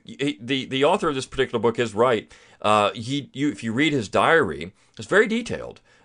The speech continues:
Uh, if you want really a, a, an insight into James K. Polk, you can read his diary.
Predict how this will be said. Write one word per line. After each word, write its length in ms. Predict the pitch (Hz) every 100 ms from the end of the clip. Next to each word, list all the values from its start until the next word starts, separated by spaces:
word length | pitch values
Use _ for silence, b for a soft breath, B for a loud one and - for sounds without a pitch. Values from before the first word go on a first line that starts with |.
| -
Uh, 60 |
if 80 | 90
you 100 | 131
want 220 | 160 233
really 300 | 180 165 139
a, 80 | 113
a, 160 | - 107
an 120 | 110
insight 340 | 123 165 139 113
into 160 | 104
James 300 | 92 110 107
K. 140 | - 98
Polk, 320 | - 123 113
you 80 | 101
can 280 | - 131 131
read 160 | 104
his 140 | 90 76
diary. 540 | 101 123 104 73 69